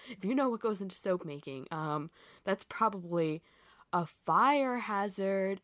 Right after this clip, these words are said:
Oh, spoiler alert. Isabel, though, asks Alex if he wants to meet her there, like, at eight. And he's like, "Oh, yeah, sure, uh-huh, uh-huh, uh-huh, yeah, woo." Like,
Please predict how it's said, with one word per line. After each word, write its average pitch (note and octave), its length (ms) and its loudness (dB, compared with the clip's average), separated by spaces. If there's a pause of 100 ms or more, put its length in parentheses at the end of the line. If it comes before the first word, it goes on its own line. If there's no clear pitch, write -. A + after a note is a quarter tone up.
Oh, B3+ 680 2
spoiler G#3+ 460 0
alert. F3+ 520 -2 (640)
Isabel, G3+ 1000 0
though, D#3 520 0 (100)
asks - 640 0 (100)
Alex D#3 640 -8 (460)
if G3+ 300 0
he G#3 220 -4
wants F#3 360 -2
to F#3+ 520 -2
meet G3+ 220 -6
her F4 140 -2
there, B2+ 360 -6
like, D#3 360 -6
at F3 180 -4
eight. B3 320 0 (160)
And D#3 100 -10
he's E3+ 200 -6
like, D#3+ 120 -8
"Oh, D#4 140 2
yeah, C4 240 2
sure, C#4 260 -2
uh-huh, G#3 200 -2
uh-huh, B3 500 -2
uh-huh, A3+ 360 -2
yeah, B3+ 200 0
woo." B3+ 240 0 (340)
Like, G#3 200 -4